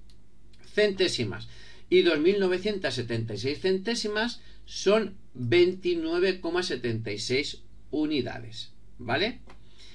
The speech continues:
Y por último tengo ciento noventa y ocho coma cuatro por seis. Si me doy cuenta que había multiplicado antes mil novecientos ochenta y cuatro,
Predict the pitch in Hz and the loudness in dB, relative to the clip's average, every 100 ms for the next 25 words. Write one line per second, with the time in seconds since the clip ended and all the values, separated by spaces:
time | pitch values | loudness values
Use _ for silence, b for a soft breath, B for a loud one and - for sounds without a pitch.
0 | B - 240 202 233 247 247 233 214 226 | B 0 2 4 4 2 2 2 2 0
1 | 233 226 214 208 208 196 185 180 190 196 | 0 0 0 2 4 6 6 6 4 2
2 | 185 165 156 - 180 190 403 - - - | -2 -2 -2 2 2 2 -2 -6 -10 -14
3 | - - 127 120 110 - 127 - - - | -14 -6 0 0 0 -2 -2 -2 -6 -10
4 | - - - - 113 113 127 160 165 170 | -14 -14 -6 0 2 4 4 2 4 4
5 | 170 185 185 190 190 190 175 180 185 196 | 6 6 8 8 6 4 2 2 2 2
6 | 202 160 175 185 165 160 160 143 135 131 | 0 2 2 2 0 -4 -4 -4 -2 -2
7 | 120 117 117 120 120 104 95 | 0 0 2 2 2 -4 -8